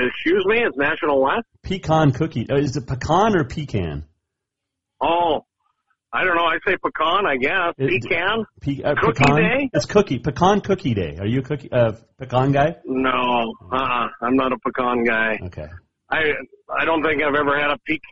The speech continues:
Speaker 1: pecan pie or a
Speaker 2: <laughs>
Speaker 1: pecan cookie.
Speaker 2: I don't think I have either. Uh, <laughs> what kind of cookies are you in favor of?
Speaker 1: You know, I'm, uh, I think I've said this before. I'm not a big sweets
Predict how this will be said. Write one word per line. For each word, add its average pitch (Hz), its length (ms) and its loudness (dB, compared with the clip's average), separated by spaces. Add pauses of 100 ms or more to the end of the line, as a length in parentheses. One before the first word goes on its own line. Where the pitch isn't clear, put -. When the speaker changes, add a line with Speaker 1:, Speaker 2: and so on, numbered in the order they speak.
(260)
Speaker 1:
pecan 185 640 0
pie 180 420 -2
or 175 120 2
a 139 160 0
Speaker 2:
<laughs> - 640 -6
Speaker 1:
pecan 165 460 0
cookie. 165 400 0 (1040)
Speaker 2:
I 143 80 4
don't 156 160 4
think 139 180 8
I 156 200 8
have 139 120 6
either. 131 320 4 (380)
Uh, 135 260 6 (280)
<laughs> 143 160 4 (800)
what 170 120 -4
kind 185 140 6
of - 60 0
cookies 160 320 2
are 190 120 6
you 98 320 0
in 90 140 -2
favor 82 320 -4
of? 73 200 -10 (1120)
Speaker 1:
You - 160 2
know, 190 80 4
I'm, 190 360 4
uh, 151 60 4 (560)
I 156 140 0
think 185 160 2
I've 185 180 2
said 196 140 2
this 185 180 4
before. 185 340 2
I'm 165 80 4
not 160 160 2
a 190 60 -4
big 190 140 0 (120)
sweets 220 280 2